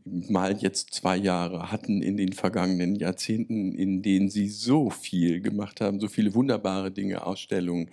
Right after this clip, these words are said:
Filme, alles Mögliche, sodass wir davon ausgehen, dass wir mit diesen Arbeitsbüchern Ihnen, äh, wenn sie digitalisiert sind, immer wieder neue Anstöße vermitteln werden, ähm, und Sie sich dort neue Anstöße,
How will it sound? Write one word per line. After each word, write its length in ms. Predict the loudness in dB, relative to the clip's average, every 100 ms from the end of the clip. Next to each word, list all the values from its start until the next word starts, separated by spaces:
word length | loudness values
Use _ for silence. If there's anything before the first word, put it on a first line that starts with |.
| -12 -18 -20 -20
Filme, 460 | 0 2 4 2
alles 300 | 2 2 2
Mögliche, 500 | 2 2 0 -6 -8 -10 -18 -20 -14
sodass 500 | -4 2 2 2 2
wir 220 | 4 4
davon 360 | 4 0 0 0
ausgehen, 800 | 0 0 -2 2 4 4 2 2
dass 400 | 0 0 -4 -2
wir 320 | 2 2 0 -6
mit 280 | -12 -12 -6
diesen 220 | 0 0
Arbeitsbüchern 720 | 2 2 0 0 -6 -2 -2 -2 -8 -20 _ -2
Ihnen, 440 | 4 4 4 0
äh, 300 | -2 -2 0
wenn 160 | 2 0 -4 -16 -12
sie 80 | -4
digitalisiert 920 | -2 -2 -2 -2 0 -2 0 0 0
sind, 280 | 0 -2 2
immer 260 | 2 2
wieder 280 | 2 2 2
neue 360 | 4 4 4 2
Anstöße 680 | 2 0 -2 0 0 0 -4
vermitteln 540 | -4 -2 -2 0 0
werden, 480 | 0 -2 0 -2 -4
ähm, 360 | -4 -2 -2 -4
und 220 | -4 -2
Sie 220 | 0 2
sich 240 | 2 -2 0
dort 220 | 0 2
neue 300 | 2 2 2
Anstöße, 680 | 0 -2 -2 0 0 0